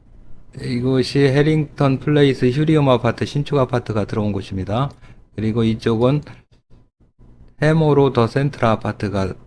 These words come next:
되겠습니다. 이쪽은. 그리고 지금 빨갛게 표시된 이곳이 지금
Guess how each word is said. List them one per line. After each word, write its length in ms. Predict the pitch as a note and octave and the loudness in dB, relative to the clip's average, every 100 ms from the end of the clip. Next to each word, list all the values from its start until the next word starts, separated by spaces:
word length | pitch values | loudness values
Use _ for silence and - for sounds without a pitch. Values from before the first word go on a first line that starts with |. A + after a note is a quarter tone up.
| - | -16
되겠습니다. 460 | - G2+ - F#2 F2+ | -8 -6 -6 -8 -8
이쪽은. 520 | F2+ - G#2 B2 D3 - - - - - _ _ _ - | -8 -10 -6 -4 -6 -8 -18 -18 -20 -20 _ _ _ -8
그리고 480 | A2 G#2+ B2+ D3+ - - - - - | -4 -2 0 -2 -6 -20 -20 -20 -18
지금 180 | - A2+ | -10 -2
빨갛게 420 | C3 D3 C#3+ C#3+ | 0 2 2 0
표시된 640 | C3+ B2 B2 A#2+ C3 C3+ - - - - - - _ - _ _ - - - - - _ - | -2 -2 -2 0 0 -2 -8 -14 -18 -20 -20 -20 _ -20 _ _ -18 -16 -18 -20 -20 _ -8
이곳이 680 | G#2+ A2 B2 A#2+ - A#2+ A#2 | -4 0 2 2 0 -4 -2
지금 380 | A2 G#2+ G#2+ | -4 -2 -4